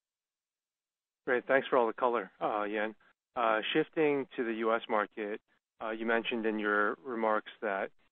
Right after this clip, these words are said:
a hundred fifty megawatts of product was detained. Uh, looking ahead, do you expect risk for new shipments to be detained? And, uh, how many gigawatts do you think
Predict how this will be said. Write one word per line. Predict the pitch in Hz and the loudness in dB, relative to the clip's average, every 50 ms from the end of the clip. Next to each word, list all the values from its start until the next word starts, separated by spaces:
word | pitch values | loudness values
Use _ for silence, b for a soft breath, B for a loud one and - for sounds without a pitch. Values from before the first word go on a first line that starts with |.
| _ _ _ _ _ - | _ _ _ _ _ -8
a | 127 | -4
hundred | 101 127 127 117 - | -2 -2 -2 -2 -6
fifty | - - - 131 | -8 -12 -8 -6
megawatts | 117 113 110 110 113 113 107 104 101 101 - - - | -2 -2 0 0 0 0 2 2 0 0 -2 -6 -6
of | 156 147 113 - | -4 -4 -6 -6
product | - - 117 110 110 101 - - | -2 0 0 0 0 -2 -6 -10
was | - 101 - _ | -14 -14 -14 _
detained. | - - - - 110 104 104 101 95 95 - _ _ _ _ _ _ _ _ _ _ _ | -20 -18 -12 -8 -4 -4 -4 -4 -6 -8 -12 _ _ _ _ _ _ _ _ _ _ _
Uh, | - 135 110 110 113 113 - | -6 -4 -2 0 0 0 0
looking | 165 170 - - 190 180 175 | 0 -2 0 2 0 2 2
ahead, | - 139 113 - - 127 139 127 120 110 104 101 98 - _ _ _ _ _ _ _ _ - | 0 -2 -2 -2 0 2 4 4 4 4 2 -2 -10 -14 _ _ _ _ _ _ _ _ -8
do | 147 | -6
you | 151 156 | -6 -4
expect | - - - - 165 151 151 147 _ - - - _ _ _ _ - | -6 -6 -2 2 4 4 4 2 _ -12 -20 -20 _ _ _ _ -6
risk | 131 131 143 - - - - - | 0 0 0 0 -2 -8 -12 -6
for | - 123 110 | -4 -2 -2
new | 110 110 110 110 120 127 131 - - | -2 -2 -2 -2 -2 -2 0 -2 -2
shipments | 151 151 - 147 151 151 147 _ _ _ _ _ _ _ _ _ - | -2 -2 0 0 -2 -2 -2 _ _ _ _ _ _ _ _ _ -16
to | - | -12
be | - 131 123 - | -10 -10 -10 -10
detained? | - 120 - 123 131 131 131 143 160 151 _ _ _ _ _ _ _ _ _ _ _ _ - - | -12 -8 -4 -2 0 0 0 -2 -4 -6 _ _ _ _ _ _ _ _ _ _ _ _ -10 -8
And, | 139 127 127 123 120 117 117 113 110 107 - _ _ _ _ _ _ _ - | -4 -2 0 2 2 2 0 0 -2 -6 -10 _ _ _ _ _ _ _ -10
uh, | - 113 107 120 | -6 -2 -2 -2
how | 127 123 147 156 | 0 2 2 2
many | 170 170 165 | 4 2 2
gigawatts | - 151 147 135 143 135 131 127 123 - _ _ - | 0 0 0 2 4 6 6 6 4 2 _ _ -12
do | 127 | -10
you | 117 | -8
think | - 131 120 - | -6 -6 -6 -6